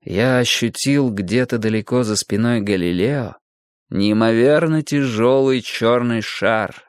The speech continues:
висящий вне нашего мира, и сразу решил, что это и есть солнце Абсолюта, упомянутое Алексеем Николаевичем. Шар этот был похож на чёрный Сатурн.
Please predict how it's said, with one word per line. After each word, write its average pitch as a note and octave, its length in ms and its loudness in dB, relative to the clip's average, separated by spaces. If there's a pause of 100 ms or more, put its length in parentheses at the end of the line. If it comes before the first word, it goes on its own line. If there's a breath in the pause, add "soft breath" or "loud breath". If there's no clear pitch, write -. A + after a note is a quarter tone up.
(120)
висящий G#2 760 -2
вне G2 320 -2
нашего G2 420 -2
мира, F#2+ 540 -4 (840 loud breath)
и - 140 -6
сразу E3 420 2
решил, C#3+ 380 0
что - 380 -4 (100)
это - 340 -4
и D3 100 -2
есть B2+ 840 -2
солнце C3 600 2
Абсолюта, G2 920 0 (200)
упомянутое F#2+ 800 -2
Алексеем F#2 520 -2
Николаевичем. E2 960 -6 (1120)
Шар B2+ 420 2
этот C3 480 -2
был C#3+ 280 0
похож B2+ 500 -2
на B2 140 0
чёрный B2+ 420 0
Сатурн. A2+ 720 -4